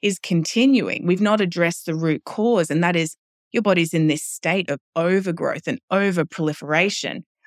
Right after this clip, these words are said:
The same goes for cancer, you know, and when it comes down family lines, what it is, is that we've got an energetic blueprint that's slightly out of control,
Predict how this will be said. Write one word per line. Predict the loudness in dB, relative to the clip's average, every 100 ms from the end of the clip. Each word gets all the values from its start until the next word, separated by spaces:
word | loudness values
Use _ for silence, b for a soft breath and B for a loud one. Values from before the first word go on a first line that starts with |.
| -12
The | -4
same | 0 2 2
goes | 2 -2
for | -8
cancer, | -8 0 0 0 -2
you | 0
know, | 2 0
and | 0
when | -2
it | -2
comes | -4 0 2 2
down | 0 0 0
family | 0 2 2 2 0
lines, | 0 0 0 -2 -4 _ _ _
what | 2 2
it | 2
is, | 0
is |
that | -2 -2
we've | 0 0 0
got | 0
an | 0
energetic | 2 0 2 0 0 -2 -2
blueprint | 0 0 0 -4 -2
that's | -6 -8
slightly | -6 0 0 0 0
out | 0 -2
of | -2
control, | -4 -4 -2 -2 -2 -6